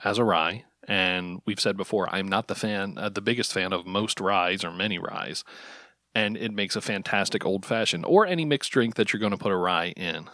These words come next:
So Redemption Rye, um, I highly recommend.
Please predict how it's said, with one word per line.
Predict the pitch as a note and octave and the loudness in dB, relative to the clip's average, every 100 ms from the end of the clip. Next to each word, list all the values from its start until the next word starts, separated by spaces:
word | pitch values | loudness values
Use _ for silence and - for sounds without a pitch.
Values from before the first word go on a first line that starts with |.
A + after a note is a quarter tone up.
| - | -8
So | - | -4
Redemption | F2+ F#2 A#2 D3 E3 D#3 | -2 2 2 4 4 4
Rye, | C#3+ C3+ D3 - _ _ - | 6 4 2 -6 _ _ -6
um, | G2+ G2+ F#2+ F#2+ G2 | -4 -2 -4 -6 -6
I | A2 G#2+ | -2 0
highly | G#2 G#2 A2 | 2 2 4
recommend. | A2+ - G#2+ F#2+ F#2+ | 4 2 0 0 -2